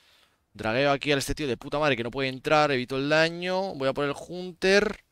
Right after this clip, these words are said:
Sigo pegando. Buen stun de Fauxito. No tengo blink para seguirlo. Cuando le dijo, "Te lo puedo seguir", y yo, "No puedo seguirle". Ahora intento hacer el sip. Le colo-, lo culo a Sneaky. Eh, sips bastante X D, ¿no? Porque a este lo no entiendo cómo le clava eso. Me mete intervene y ganamos la arena. Te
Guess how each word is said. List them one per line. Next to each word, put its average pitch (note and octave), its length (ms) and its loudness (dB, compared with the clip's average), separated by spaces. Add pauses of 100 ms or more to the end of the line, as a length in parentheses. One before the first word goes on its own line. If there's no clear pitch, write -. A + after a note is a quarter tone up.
(720)
Sigo C#3 180 -6
pegando. D#3 260 2
Buen C3+ 160 -2
stun C#3 160 -10
de D3 60 -6
Fauxito. D3 380 -6
No C#3 100 -8
tengo C#3+ 180 -6
blink C#3+ 200 -4
para C#3+ 160 0
seguirlo. C#3+ 340 -4
Cuando C3+ 180 -8
le B2 60 -2
dijo, A#2 160 -10
"Te A2+ 80 -10
lo B2+ 60 -6
puedo E3 100 -4
seguir", E3+ 260 -2
y C#3+ 60 -2
yo, C3 100 -4
"No C#3 440 -6
puedo C3+ 140 -6
seguirle". A2 360 -8 (340)
Ahora G2 120 -12
intento A#2+ 240 -10
hacer B2 160 -8
el A#2+ 80 -6
sip. - 280 -2
Le G2+ 260 -12
colo-, G#2 220 -12
lo G#2+ 120 -14
culo C3 160 -6
a B2 60 -4
Sneaky. - 460 -12 (220)
Eh, F#2+ 380 -8
sips - 320 -6
bastante G2+ 760 -8 (580)
X G#2+ 300 -10
D, B2+ 160 -6
¿no? C3 180 -10
Porque G2+ 200 -10
a - 20 -8
este G#2+ 300 -8
lo G#2+ 100 -10
no G2+ 60 -14
entiendo G#2 240 -14
cómo G2 260 -12
le G2+ 80 -12
clava F#2+ 260 -6
eso. - 280 -8
Me - 80 -10
mete - 140 -6
intervene C#3 400 -4
y - 20 -2
ganamos B2 240 0
la G#2 80 0
arena. G2 280 -4 (640)
Te - 160 2